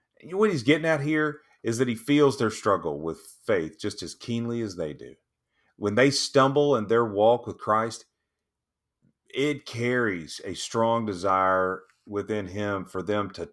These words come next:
turn back towards the right path. In essence, Paul's really saying his work doesn't stop with someone once they accept Christ. He's committed to them. And his commitment only deepens as they grow in their faith,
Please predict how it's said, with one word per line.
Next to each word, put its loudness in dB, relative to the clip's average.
turn 2
back -4
towards -8
the -12
right -8
path. -20
In 0
essence, -2
Paul's 8
really 4
saying -4
his 0
work 6
doesn't 0
stop -6
with -8
someone -4
once -6
they -2
accept -6
Christ. -2
He's -2
committed 0
to -10
them. -12
And -2
his 2
commitment 0
only 0
deepens 0
as -4
they -2
grow 0
in -8
their -10
faith, -12